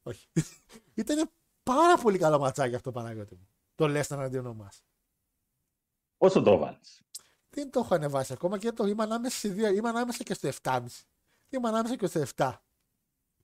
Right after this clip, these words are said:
Speaker 1: Γιατί τη δουλειά που πρέπει να κάνει την έκανε. Έδειξε τον Omos σαν ένα τέρας. Μιλάμε τώρα, υπήρχαν στιγμές που τον προωθούσανε πολύ.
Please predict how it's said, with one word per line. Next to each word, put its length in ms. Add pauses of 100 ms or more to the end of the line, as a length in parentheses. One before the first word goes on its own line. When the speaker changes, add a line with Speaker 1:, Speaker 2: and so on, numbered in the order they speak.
(640)
Speaker 1:
Γιατί 240
τη 100
δουλειά 200
που 60
πρέπει 160
να 60
κάνει 180
την 140
έκανε. 420 (120)
Έδειξε 360
τον 260
Omos 320 (140)
σαν 360 (680)
ένα 260
τέρας. 460 (960)
Μιλάμε 340
τώρα, 140
υπήρχαν 220
στιγμές 260
που 60
τον 100
προωθούσανε 420
πολύ. 420